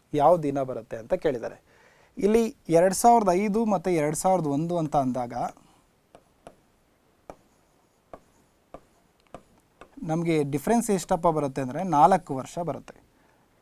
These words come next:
ಕರೆಕ್ಟ್ ಅಲ್ವಾ? ಈ ನಾಲ್ಕು ವರ್ಷ, ನಾಲ್ಕು ವರ್ಷದಲ್ಲಿ ಒಂದು ಅಧಿಕ ವರ್ಷ ಆಗಿರುತ್ತೆ, ಇನ್ನು ಮೂರು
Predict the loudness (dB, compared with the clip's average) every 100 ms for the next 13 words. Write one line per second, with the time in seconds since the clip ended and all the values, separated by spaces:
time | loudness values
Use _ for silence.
0 | _ -2 -2 -6 -8 -8 -10 -18 _ -2
1 | 4 6 8 6 6 6 6 6 4 4
2 | -2 4 6 6 6 4 4 4 4 6
3 | 2 -2 -10 _ _ _ _ _ _ _
4 | -20 -4 2 4 6 6 4 4 4 4
5 | 2 0 2 0 0 -4 -6 _ _ _
6 | _ _ _ _ -4 0 0 0 0 0